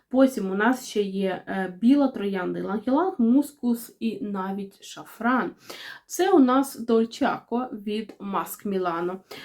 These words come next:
Він у мене в такому, в такої ось колбі. Це тому, що, е, це мені подарували торік на Ексанс, е, в Мілані. Я так думаю, що це демо, демо там якась версія.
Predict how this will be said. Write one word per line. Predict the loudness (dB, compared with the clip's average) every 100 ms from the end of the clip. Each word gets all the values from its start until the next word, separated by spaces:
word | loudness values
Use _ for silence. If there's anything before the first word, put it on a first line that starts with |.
| -16 -2
Він | 6 8 8
у | 6
мене | 4 2
в | -2
такому, | -6 -10 0 2 2 0 0 0 -2 -10 -16 -20 -20 -20 _ _ _ _ _ _ -20 -20 _ -18 -18 -16
в | -14 -8
такої | -4 4 4 4
ось | 0 -8
колбі. | 2 4 6 4 4 -2 -10
Це | -2 0
тому, | 2 0 0 -4
що, | -4 -2 0 -2 -2
е, | -4 -2 -2 -2 -4 -6 -6
це | 0
мені | 2 4 2
подарували | 0 -6 -6 -6 -2 0 2 2 0
торік | -2 -2 0 -2 -4 -10 -8
на | -4 -4 -2 -2 -2 -8
Ексанс, | -14 -10 -6 -6 -8 -12 -12
е, | -12 -10
в | -8
Мілані. | -6 -6 -6 -8 -12 -16 -20 _
Я | -6 -4
так | -4 -2
думаю, | -2 -2 -4
що | -8
це | -12 -8 -6 -6
демо, | -6 -6 -6 -8 -10 -14
демо | -6 -4 -4 -8
там | -14 -14
якась | -14 -16 -18 -18 -14
версія. | -6 -4 -4 -8 -14